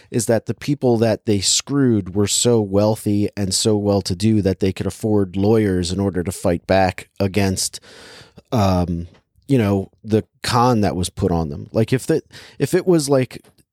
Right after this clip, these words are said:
in the middle of Ohio and there was, like, a giant festival that totally crashed, you'd never hear about it. But because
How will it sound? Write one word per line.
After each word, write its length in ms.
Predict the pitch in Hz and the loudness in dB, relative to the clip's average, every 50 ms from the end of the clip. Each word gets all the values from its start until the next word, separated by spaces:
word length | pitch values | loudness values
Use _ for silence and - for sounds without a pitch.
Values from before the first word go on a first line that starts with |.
| _ | _
in 140 | - 160 147 | 0 2 4
the 80 | 143 131 | 4 4
middle 420 | 127 127 135 131 135 131 127 123 | 4 4 4 4 4 4 4 2
of 580 | 123 107 110 120 113 110 107 101 98 - - _ _ _ | 2 0 0 2 2 2 0 -2 -6 -12 -16 _ _ _
Ohio 640 | 143 131 117 107 98 107 120 123 123 120 110 104 101 98 | 0 0 2 0 0 0 2 2 4 4 2 2 0 0
and 120 | 98 98 | 0 -2
there 100 | 101 104 | 0 0
was, 160 | 98 101 95 | -2 0 -2
like, 140 | 107 101 - | -2 -4 -4
a 60 | 101 | -4
giant 420 | 92 98 95 107 107 113 110 101 - | -4 -2 -2 0 0 0 -2 -2 -2
festival 480 | - 120 113 - - - 107 104 98 | -2 -2 -2 -2 -4 -4 -4 -2 0
that 180 | 92 95 82 - | 0 -2 -4 -2
totally 320 | - 123 110 107 98 95 | 0 0 2 2 0 -2
crashed, 420 | - - 113 104 101 90 87 - - | -2 -2 0 0 0 -2 -4 -4 -4
you'd 140 | 143 147 | -4 -2
never 300 | 165 160 165 147 120 110 | 0 0 0 0 -2 -4
hear 220 | 98 107 135 135 117 | -2 0 0 2 2
about 260 | 101 90 87 82 - | 0 0 -2 -4 -4
it. 100 | - - | -6 -10
But 140 | - - 107 | -10 -12 -10
because 500 | - 113 - - 139 143 143 131 117 - | -8 -10 -4 0 2 2 2 2 0 -4